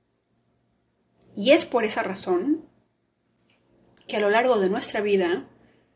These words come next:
en especial las personas que se repiten constantemente esto, se niegan la existencia.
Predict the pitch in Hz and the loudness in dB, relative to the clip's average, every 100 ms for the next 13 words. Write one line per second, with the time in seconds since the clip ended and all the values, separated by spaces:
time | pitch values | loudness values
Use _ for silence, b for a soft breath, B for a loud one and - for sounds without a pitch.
0 | _ _ _ _ _ _ - - 190 190 | _ _ _ _ _ _ -18 -4 -2 -2
1 | 196 233 233 - 180 214 220 - 202 190 | -2 -2 -2 -4 -8 -8 -6 -6 -8 -8
2 | 190 208 - 214 185 190 226 226 196 208 | -10 -12 -12 -6 -6 -4 -8 -8 -6 -6
3 | 196 202 - 180 - - _ b b b | -4 -4 -4 -8 -10 -20 _ b b b
4 | _ _ _ _ _ _ - - 220 220 | _ _ _ _ _ _ -16 -10 -6 -6
5 | 233 196 175 165 - - 202 196 - - | -2 0 0 -2 -6 -6 -6 -6 -8 -12